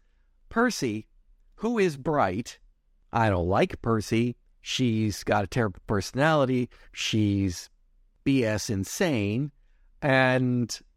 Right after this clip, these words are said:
um, you know, she's a destructive force of, of evil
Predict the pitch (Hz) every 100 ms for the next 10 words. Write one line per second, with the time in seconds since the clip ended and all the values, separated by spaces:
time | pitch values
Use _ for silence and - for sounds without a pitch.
0 | _ - 120 110 107 113 120 - _ _
1 | - _ - 156 120 117 - 120 104 95
2 | - - 135 - 135 - - 113 110 -
3 | - - _ _ _ - 113 104 104 -
4 | - _ _ _ - 113 104 - _ _
5 | _ - - 180 185 101 90 98